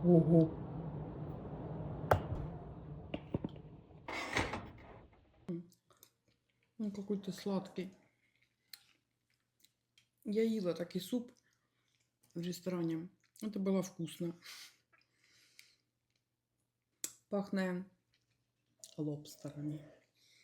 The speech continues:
Вот так вот, лобстер. Вот это слово, что это? Биск. Биски,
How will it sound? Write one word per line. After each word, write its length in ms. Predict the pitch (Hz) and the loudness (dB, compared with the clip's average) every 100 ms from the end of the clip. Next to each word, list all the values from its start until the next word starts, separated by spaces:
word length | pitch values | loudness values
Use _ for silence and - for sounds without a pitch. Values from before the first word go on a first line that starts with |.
| _ _ - | _ _ -18
Вот 140 | 147 | -16
так 240 | 135 135 | -16 -14
вот, 160 | 151 147 | -14 -10
лобстер. 1000 | 151 170 180 - - - 160 160 - - | -4 -4 -6 -12 -6 -2 -2 -6 -14 -14
Вот 160 | 165 - | -12 -10
это 180 | 147 151 | -10 -10
слово, 320 | - 151 156 | -8 -10 -10
что 180 | - 147 | -12 -10
это? 300 | 143 - 143 _ _ | -10 -12 -18 _ _
Биск. 680 | 151 151 170 175 175 - - - - _ _ _ _ - | -16 -8 -4 -4 -4 -14 -20 -20 -20 _ _ _ _ -8
Биски, 680 | 147 160 - - 156 156 | -6 -6 -8 -6 -6 -6